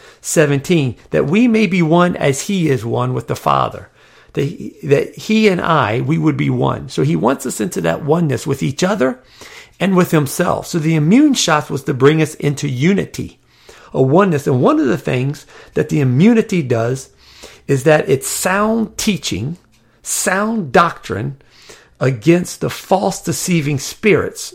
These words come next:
that are presently in the body of Christ and going through the nation. We're told in First Timothy four that there will be deceiving spirits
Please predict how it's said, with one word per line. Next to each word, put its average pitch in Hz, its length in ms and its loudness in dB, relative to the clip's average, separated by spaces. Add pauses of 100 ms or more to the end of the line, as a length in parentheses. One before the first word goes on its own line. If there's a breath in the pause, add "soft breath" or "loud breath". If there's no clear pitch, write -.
that 131 180 -4
are 127 60 0
presently 139 600 0
in 139 280 -2
the 127 80 -2
body 127 320 2
of 113 140 -6
Christ 113 360 -4
and 127 160 -6
going 127 220 -2
through 117 200 -6
the 117 100 -4
nation. 104 380 -8 (680 loud breath)
We're 131 80 -4
told 160 300 2
in 151 60 -2
First 143 340 -2
Timothy 156 360 -4
four 180 300 -4
that 151 160 -4
there 165 120 -6
will 190 120 -2
be 160 160 -4
deceiving 185 640 -2
spirits - 800 -2